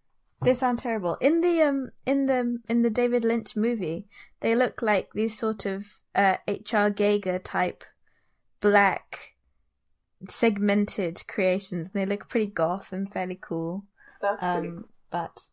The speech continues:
Speaker 1: I doubt they are as cool in, I mean, uh, the great thing about Dune the movie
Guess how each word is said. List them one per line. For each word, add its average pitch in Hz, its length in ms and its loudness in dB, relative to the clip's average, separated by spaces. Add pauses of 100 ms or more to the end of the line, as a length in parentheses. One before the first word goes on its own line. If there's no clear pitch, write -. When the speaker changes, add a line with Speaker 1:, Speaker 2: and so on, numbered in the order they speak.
Speaker 1:
I 202 120 -4
doubt 180 460 -4 (240)
they 170 280 -2
are 175 300 -4
as 196 300 -6
cool 240 440 -4 (640)
in, 240 420 -2 (720)
I 262 80 2
mean, 311 240 0 (380)
uh, - 60 -4 (240)
the 277 180 -2
great 330 320 0
thing 311 160 0
about 262 360 2 (260)
Dune 254 260 2
the 240 60 4
movie 214 600 0